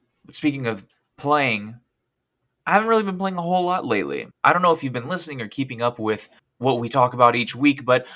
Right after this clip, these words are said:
I've been in a, uh, a rut. Ever since I've played Inscryption, I've kind of been in a rut. It's hard to, like,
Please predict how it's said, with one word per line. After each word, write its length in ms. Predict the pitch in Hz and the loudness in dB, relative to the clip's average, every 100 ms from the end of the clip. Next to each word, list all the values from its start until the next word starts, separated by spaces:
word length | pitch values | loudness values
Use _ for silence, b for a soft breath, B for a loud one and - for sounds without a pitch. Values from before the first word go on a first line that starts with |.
| - | 0
I've 260 | 160 165 - _ | 2 2 -4 _
been 240 | 139 135 214 | -4 2 4
in 140 | 202 | 4
a, 240 | 151 123 113 | 2 4 4
uh, 240 | 101 98 | 4 0
a 140 | - 113 | 0 0
rut. 540 | 120 180 160 - - _ | 2 4 4 0 -14 _
Ever 160 | 165 190 | 0 2
since 220 | 190 180 | 0 -2
I've 160 | 165 - | -4 -4
played 380 | - 175 175 | 0 2 2
Inscryption, 680 | - 139 131 - 175 170 151 | 0 -4 -6 -4 -6 -4 -6
I've 140 | 147 139 | -6 -4
kind 240 | 160 156 | -6 -6
of 100 | 131 | -4
been 120 | 160 | -4
in 80 | 151 | -2
a 60 | 135 | -4
rut. 380 | 143 143 - _ _ _ - | -4 -4 -6 _ _ _ -12
It's 140 | - | -12
hard 300 | - 170 175 | 2 2 4
to, 100 | 165 | 2
like, 300 | 147 - 131 | 2 0 -2